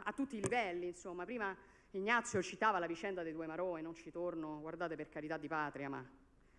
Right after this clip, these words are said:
penso che anche qui una nazione seria, credibile, una nazione con la s-, minimo di, di, di, di, mm, orgoglio di se stessa,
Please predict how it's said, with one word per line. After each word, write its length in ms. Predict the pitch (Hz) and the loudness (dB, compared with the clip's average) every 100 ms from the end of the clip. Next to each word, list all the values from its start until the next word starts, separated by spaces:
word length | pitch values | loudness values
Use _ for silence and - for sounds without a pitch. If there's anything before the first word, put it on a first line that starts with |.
| - - - - - - | -20 -20 -20 -20 -20 -12
penso 320 | - 190 - | -4 -4 -2
che 60 | 165 | -2
anche 260 | 160 165 156 | -2 -2 -4
qui 220 | - 175 | 0 0
una 140 | 160 | 0
nazione 440 | 151 151 - 160 - | -2 -4 -6 -6 -6
seria, 480 | - 156 151 147 139 | -6 -2 -2 -2 -6
credibile, 800 | - 151 151 165 156 156 156 143 - - | -6 -8 -6 -6 -2 -2 -2 -8 -18 -16
una 120 | 160 | -10
nazione 420 | 156 156 - 180 | -10 -8 -6 -4
con 100 | 170 | -2
la 100 | 160 | -4
s-, 120 | 156 - | -6 -10
minimo 380 | 185 175 180 170 | -8 -2 0 0
di, 200 | 165 156 | -2 -4
di, 200 | 156 160 | -4 -4
di, 260 | 151 151 151 - - - - - - | -4 -6 -6 -14 -20 -20 -20 -20 -14
di, 400 | 165 147 151 147 - | -8 -4 -4 -8 -12
mm, 80 | 151 139 - | -12 -10 0
orgoglio 640 | 180 165 233 226 185 170 | 2 10 12 12 10 6
di 100 | 165 | 6
se 140 | 165 | 2
stessa, 640 | 165 - 185 151 - 160 | -4 -2 -2 -2 -4 -6